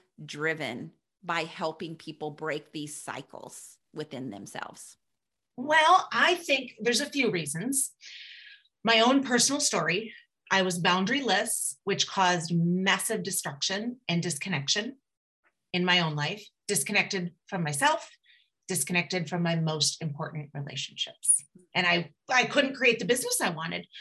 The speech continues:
Speaker 2: when so-and-so's stopping over and so-and-so's texting and, "Hey, hey, can, we need you for the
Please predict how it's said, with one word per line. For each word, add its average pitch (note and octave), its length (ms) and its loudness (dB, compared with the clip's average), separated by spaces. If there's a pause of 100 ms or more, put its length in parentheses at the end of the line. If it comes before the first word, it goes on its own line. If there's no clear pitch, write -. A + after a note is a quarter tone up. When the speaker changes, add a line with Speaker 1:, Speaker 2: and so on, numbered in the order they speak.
(140)
Speaker 2:
when A#3 160 0
so-and-so's A3+ 580 4
stopping G#3+ 360 4
over G#3 340 2
and G#3+ 180 0
so-and-so's A3 560 -2
texting G#3 540 -2
and, G3 160 -4 (340)
"Hey, C5 600 6
hey, D#5 600 8
can, F4 140 -2
we G4 100 0
need G#4+ 200 4
you A4 80 2
for G#4 80 2
the G4+ 160 4